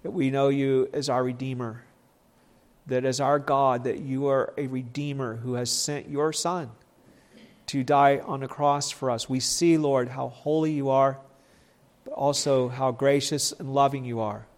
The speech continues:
And we pray that that knowledge would give us a delight in, in you and your person. Oh Lord, fill us with, with life. Fill us with knowledge of you, not, not with riches and honors and pleasures,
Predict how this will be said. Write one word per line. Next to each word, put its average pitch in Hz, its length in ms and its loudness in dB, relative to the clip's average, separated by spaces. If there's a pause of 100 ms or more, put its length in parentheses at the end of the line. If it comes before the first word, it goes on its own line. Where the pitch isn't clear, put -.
(840)
And 143 80 -6
we 139 120 2
pray 156 240 4
that 139 140 0
that 139 240 -2
knowledge 139 560 0
would 117 240 -4
give 131 180 -2
us 123 240 -2
a 127 60 -4
delight 120 440 -4
in, 110 240 -12 (180)
in 113 200 -14
you 110 240 -10
and 107 80 -12
your 113 120 -8
person. 120 480 -4 (1120)
Oh 139 120 0
Lord, 135 300 4
fill 165 320 4
us 123 320 2
with, - 440 -10
with 123 180 -10
life. 139 540 0 (680)
Fill 175 400 8
us 123 320 2
with 120 280 -8
knowledge 151 520 6
of 143 140 -4
you, 160 240 4
not, 151 340 0 (520)
not 165 220 4
with 156 160 -4
riches 165 460 4
and 135 100 -8
honors 160 480 0
and 127 120 -12
pleasures, 160 600 6